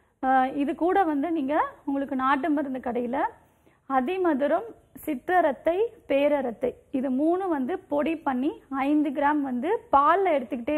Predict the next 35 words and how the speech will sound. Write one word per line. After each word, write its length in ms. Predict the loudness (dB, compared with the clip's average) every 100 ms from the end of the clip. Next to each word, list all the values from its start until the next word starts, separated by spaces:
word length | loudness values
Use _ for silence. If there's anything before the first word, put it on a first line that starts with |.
| -2
வாங்க. 220 | -4 0 0 -2 -10 _ -2 4
நோய் 200 | 4 4
எதிர்ப்பு 280 | -4 -4 -2 0
ஆற்றலும் 420 | 0 0 -2 0 -2
வந்து 160 | -2 -4
உங்களுக்கு 260 | -2 -2 -2 -2
அதிகமாகும். 560 | -2 -4 -6 -6 -8 -10 _ -20 _ -4
இது 100 | -2 2 2
கூட 100 | 2 0
வந்து 180 | 0 0 0
ஒரு 100 | 0 0
மூன்று 260 | 0 0 0
மாத 200 | 0 0 0
காலம் 280 | 2 2 0
வந்து 160 | -2 -4 -4
ட்ரீட்மெண்ட் 440 | -4 -2 -2 0
எடுக்கிறது 400 | -2 -2 -2 -2
ரொம்ப 160 | -2 -4
ரொம்ப 160 | -4 -6
நல்லது. 340 | -4 -4 -2 -2 -4 -10 -20 -20 _ 0 4
ஏன்னா 120 | 4 2
நோய் 220 | 0 -2 -2
எதிர்ப்பு 260 | -2 2 4
ஆற்றல் 320 | 4 4 0 2
வந்து 140 | 2 2
அதிகப்படுத்திட்டோம், 800 | 0 -4 -2 -2 -4 0 0 0 -2
லிவரை 300 | 2 4 4 2
வந்து 220 | -2 -2 -2 0
நார்மலா 400 | 2 2 0 -2 2
செயல்பட்டு 520 | 2 2 -2 -4 -8 -2 2
பட 180 | 2 2
வச்சுட்டோம் 400 | -2 -4 0 2
அப்படின்னாலே 440 | 2 0 -2 0 0 2
நோய் 180 | 2 2
எதிர்ப்பு 240 | 0 -4